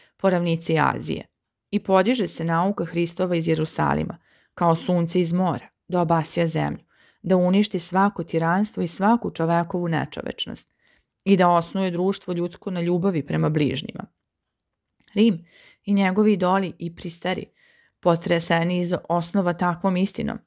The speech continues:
zatreptiše i raspeše Hrista i njegove najbolje učenike.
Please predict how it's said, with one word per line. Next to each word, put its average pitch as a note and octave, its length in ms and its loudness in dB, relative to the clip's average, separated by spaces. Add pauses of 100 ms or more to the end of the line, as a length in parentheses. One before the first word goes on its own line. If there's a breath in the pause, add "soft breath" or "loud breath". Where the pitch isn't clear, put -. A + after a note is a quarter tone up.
(140)
zatreptiše F3+ 800 0
i F3 80 0
raspeše F3+ 540 0
Hrista F#3 460 -2 (340 soft breath)
i G3 80 0
njegove F3 380 2
najbolje D#3 420 0
učenike. - 600 -8